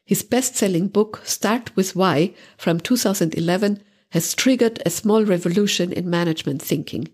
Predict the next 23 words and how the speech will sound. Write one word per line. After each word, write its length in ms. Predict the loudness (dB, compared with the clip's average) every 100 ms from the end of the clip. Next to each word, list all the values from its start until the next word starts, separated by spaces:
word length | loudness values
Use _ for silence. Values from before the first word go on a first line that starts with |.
| _ _ _ _ _ _
He 140 | -2
begins 540 | 0 4 4 4 2
his 140 | 0 0
book 400 | 0 -2 -2 -4
by 100 | -2
saying, 600 | 0 0 2 2 0 -4 -14 _ _ _ _ _ _
"There 180 | -2 -2
are 80 | 0
leaders 680 | 2 4 4 0 -2 -4 -8 _ -4
and 180 | 0 0
there 160 | 0
are 100 | -2
those 400 | 0 2 2 0
who 140 | 0 2
lead." 440 | 2 0 -2 -8 _ _ _ _ _ _ _ _ _ _ _ _ _ _ 0
Leaders 560 | 4 4 4 0 0 -6 2
hold 200 | 2 2
a 60 |
position 640 | -2 -2 0 0 2 0 0
of 180 | -4 -6
power 320 | -2 0 2
and 200 | 0 -2 -2
influence. 720 | -4 -4 -6 -8 -8 -12 -14